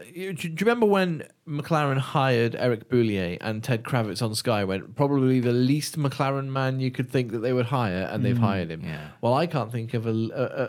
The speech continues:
Speaker 1: of a lesser man to suit McLaren, as in the old, old school McLaren,
Speaker 2: Mm.
Speaker 1: than Bob Fernley. <laughs>
Speaker 2: Um,
Speaker 1: It's a very odd appointment.
Speaker 2: Do you
Speaker 1: I mean,
Speaker 2: think?
Speaker 1: it's not,
Speaker 2: I,
Speaker 1: it's
Speaker 2: I, he comes across as McLaren. He's got grey hair.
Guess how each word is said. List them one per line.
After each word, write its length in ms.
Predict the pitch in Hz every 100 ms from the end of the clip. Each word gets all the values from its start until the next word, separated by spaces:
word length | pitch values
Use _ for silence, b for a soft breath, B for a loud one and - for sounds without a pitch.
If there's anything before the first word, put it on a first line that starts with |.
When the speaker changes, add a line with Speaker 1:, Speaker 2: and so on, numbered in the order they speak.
| -
Speaker 1:
of 80 | 123
a 60 | 120
lesser 320 | 131 135 143
man 300 | 120 120 117
to 140 | 120
suit 280 | 113 165 180 151
McLaren, 640 | 151 139 156 160 110 107
as 140 | 123 123
in 280 | 117 104 -
the 120 | 110
old, 260 | 107 110 - -
old 240 | 110 104
school 240 | - 95
McLaren, 380 | 87 90 87 98
Speaker 2:
Mm. 40 | -
Speaker 1:
than 260 | 98 180 180
Bob 340 | 139 214 196
Fernley. 840 | - 180 196 214 180 98 143 135 -
<laughs> 40 | - _ _ - - _ B B B B B B B _ -
Speaker 2:
Um, 1000 | 220 233 247 247 240 240 240 240 240 226 -
Speaker 1:
It's 100 | 165
a 20 |
very 280 | 185 240 202
odd 240 | 135 143
appointment. 500 | 151 147 175 147 135
Speaker 2:
Do 80 | 151
you 80 | 370
Speaker 1:
I 40 |
mean, 80 | 370
Speaker 2:
think? 120 | -
Speaker 1:
it's 180 | 175 170
not, 300 | 196 202 - - _ -
Speaker 2:
I, 120 | 214
Speaker 1:
it's 220 | 247 170
Speaker 2:
I, 100 | 226 254
he 200 | 226 220 - 202
comes 240 | - 226
across 300 | 185 - 104
as 80 | 107
McLaren. 420 | 95 95 117 139
He's 100 | 180 180
got 120 | 165
grey 240 | - 95
hair. 320 | 98 123 180